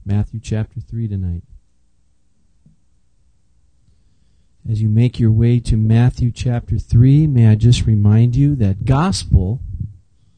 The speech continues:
means what? Good news. All right, you're on the ball. Anybody remember what Matthew's name means?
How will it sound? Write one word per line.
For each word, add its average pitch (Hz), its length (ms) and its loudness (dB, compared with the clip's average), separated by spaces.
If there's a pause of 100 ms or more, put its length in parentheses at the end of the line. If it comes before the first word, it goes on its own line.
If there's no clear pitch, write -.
(680)
means 127 380 2
what? 117 260 0 (1160)
Good 131 200 -2
news. 127 440 0
All 110 60 -4
right, 120 440 -2
you're 104 160 -6
on 104 60 -2
the 104 60 0
ball. 107 540 0
Anybody 104 300 -2
remember 123 380 -2
what 127 160 -2
Matthew's 127 520 -2
name 139 320 -4
means? 87 540 -10